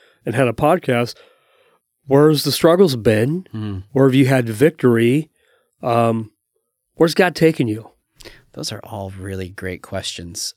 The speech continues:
Speaker 2: Um, f-, I think, you know, a big part of my wife and I's journey, and I think it's so common for married couples, and it doesn't get talked about a lot, is, is,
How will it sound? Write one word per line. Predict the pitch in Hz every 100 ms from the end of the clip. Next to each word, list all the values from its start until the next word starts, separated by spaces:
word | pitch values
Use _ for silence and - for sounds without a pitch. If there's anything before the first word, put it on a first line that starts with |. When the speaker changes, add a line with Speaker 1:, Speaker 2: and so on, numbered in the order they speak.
| -
Speaker 2:
Um, | 107 98 95 90 - _ _ _ _ _ _ _ _ _ -
f-, | - - _ _
I | -
think, | - 202 294 -
you | 151
know, | 131 -
a | 131
big | - 175 190 - _ _ -
part | - 139 135 - -
of | 127 120 120 113 -
my | 127 120
wife | 117 127 135
and | 120
I's | 107
journey, | - 113 113
and | 135
I | 170
think | 240 -
it's | -
so | - 160 160 165
common | 165 - 131 127 135 123 92 90 _ _ _ _
for | - 120 110 110 104 101
married | 110 110 110 -
couples, | 113 - 104 -
and | 101
it |
doesn't | 98 110 123
get | 113 -
talked | - 104 -
about | - 95
a |
lot, | 90 95 107
is, | 101 101 -
is, | 107 104 95